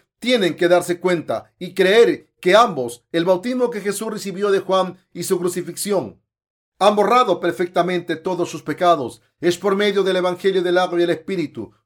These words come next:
por lo que uno nace de nuevo de sus pecados. El espíritu se refiere a Jesús mismo, quien es Dios.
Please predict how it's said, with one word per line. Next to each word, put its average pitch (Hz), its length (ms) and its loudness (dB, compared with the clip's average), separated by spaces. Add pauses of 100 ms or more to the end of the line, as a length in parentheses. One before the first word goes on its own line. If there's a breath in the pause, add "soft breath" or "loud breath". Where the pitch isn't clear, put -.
(200)
por 160 100 0
lo 170 140 4
que 180 80 -2
uno 180 180 0
nace 165 240 -2
de 156 100 -2
nuevo 156 460 -4 (160)
de 156 120 -4
sus 151 160 -10
pecados. 139 580 -2 (120)
El 170 120 2
espíritu 233 380 2
se 208 100 0
refiere 196 380 2
a 156 60 4
Jesús 160 300 -2
mismo, 151 420 -4 (220)
quien 196 200 2
es 185 140 -2
Dios. 190 400 -2